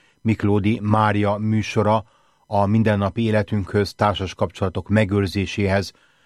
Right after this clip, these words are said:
hasznos időtöltéshez adnak ötleteket. A nap evangéliumáról szóló műsorunkat tizennégy órakor hallgathatjuk meg. Ima kilenced, imádkozzunk a járvány megállításáért Jézus vérének litániája tizennégy óra tizenötkor.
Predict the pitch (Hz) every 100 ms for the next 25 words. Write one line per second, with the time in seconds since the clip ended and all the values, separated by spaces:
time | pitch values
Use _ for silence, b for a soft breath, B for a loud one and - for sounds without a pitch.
0 | b - 104 - 98 110 104 95 101 95
1 | 95 85 - 95 - - 101 98 95 b
2 | b b _ 110 101 101 95 98 - 90
3 | - b b b b b 110 120 117 120
4 | 110 113 107 107 107 104 101 98 - 104
5 | 110 110 - 101 95 95 - 104 98 101
6 | 104 101 95 - 98 90 98 92 - 90
7 | - - 101 92 76 b b b b b
8 | _ _ - 113 104 - 120 113 113 -
9 | 123 120 117 110 107 117 92 95 104 104
10 | 104 95 101 107 113 110 107 104 101 -
11 | 101 98 113 113 107 - - 117 101 110
12 | 113 113 113 113 110 110 107 - 107 107
13 | 104 101 101 98 - 101 101 95 95 92
14 | 92 90 101 92 82 92 - 95 90